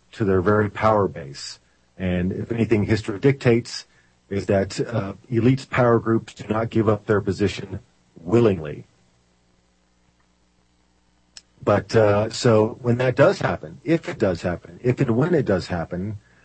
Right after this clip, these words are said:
another theme has been to don't give up our ground game. Just like the Paul campaign has achieved, tried to achieve victory by pursuing the delegate strategy, something that the, uh, mainstream media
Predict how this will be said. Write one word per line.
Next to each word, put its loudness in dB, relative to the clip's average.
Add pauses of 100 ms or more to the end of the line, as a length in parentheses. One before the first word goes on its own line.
(180)
another 4
theme 4
has 2
been 2
to 2
don't 2
give 2
up 2
our 6
ground 2
game. -6 (1040)
Just 2
like 4
the 0
Paul 2
campaign 0
has 2
achieved, 0
tried 2
to 4
achieve -2
victory 0 (440)
by 2
pursuing 0
the 0
delegate 2
strategy, 2
something -2
that 2
the, -2 (340)
uh, 0
mainstream 2
media 4